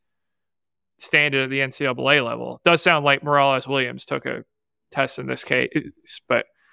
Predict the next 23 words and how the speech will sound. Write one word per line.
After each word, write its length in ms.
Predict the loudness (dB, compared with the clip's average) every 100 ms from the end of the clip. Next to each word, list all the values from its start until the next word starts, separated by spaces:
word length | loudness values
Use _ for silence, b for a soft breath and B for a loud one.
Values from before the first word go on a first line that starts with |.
| _ _ _
the 60 | 0
blocks 320 | 6 6 4
thing's 260 | -2 -2 -2
a 20 |
problem. 420 | -4 -2 -2 -8 -12 _ _ _ _ -2
I 120 | 0
think 260 | 4 2 4
we 80 |
just, 300 | 4 4 2 -4 _ _ _ _ _ _ _ _ _ _
moving 300 | 4 4 4
forward, 460 | 4 6 8 6 0 _ _ _ _ -8
you 100 | -2
need 180 | 0 4
to 80 |
have 340 | 4 4 4 2
these 160 | -2
sort 180 | 0 0
of 100 | 0
blocks 400 | 2 4 4 -2
at 280 | 0 0 0 _ -2
S 220 | 0 0
E 80 | -2
Cs 600 | 0 -2 0 -2 -4